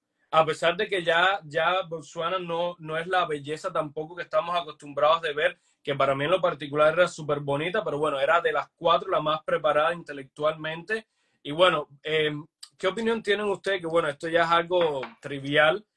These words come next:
pero para mencionarlo, porque se volvió viral y hay que hablar de todo lo que se vuelve viral,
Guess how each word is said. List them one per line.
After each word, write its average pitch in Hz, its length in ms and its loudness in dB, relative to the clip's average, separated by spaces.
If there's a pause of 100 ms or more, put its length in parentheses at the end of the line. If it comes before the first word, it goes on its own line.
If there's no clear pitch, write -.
(240)
pero 139 220 -4
para 143 180 2
mencionarlo, 143 680 -2
porque 139 200 -8
se 135 120 -10
volvió 139 960 2 (480)
viral 143 540 6
y 156 100 4
hay 135 140 4
que 151 80 0
hablar 147 240 4
de 147 120 -6
todo 147 160 -4
lo 156 100 -4
que 139 80 -10
se 135 100 -14
vuelve 139 320 -2
viral, 139 420 0